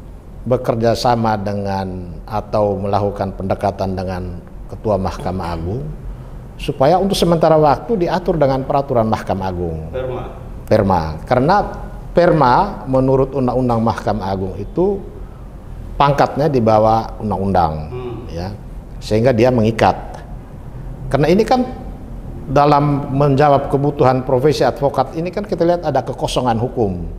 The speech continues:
Speaker 2: Ya.
Speaker 1: Kita advokat yang posisinya menyatakan tidak terhadap setiap tindakan kepolisian, kejaksaan dan pengadilan, bahkan K P K.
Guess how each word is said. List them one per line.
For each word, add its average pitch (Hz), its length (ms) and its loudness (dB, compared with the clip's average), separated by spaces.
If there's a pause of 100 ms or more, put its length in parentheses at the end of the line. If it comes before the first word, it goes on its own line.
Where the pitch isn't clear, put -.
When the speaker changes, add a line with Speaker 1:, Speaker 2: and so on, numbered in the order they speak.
Speaker 2:
Ya. 107 180 -12 (760)
Speaker 1:
Kita 156 320 2
advokat 165 380 2
yang 139 180 4
posisinya 135 760 4
menyatakan 127 720 0
tidak 165 600 0
terhadap 113 480 0
setiap 117 400 -4
tindakan 104 440 0
kepolisian, 104 920 -4 (800)
kejaksaan 98 720 -2
dan 92 320 -2
pengadilan, 95 640 -2
bahkan 92 280 -4
K 87 120 -4
P - 160 -2
K. 92 120 -4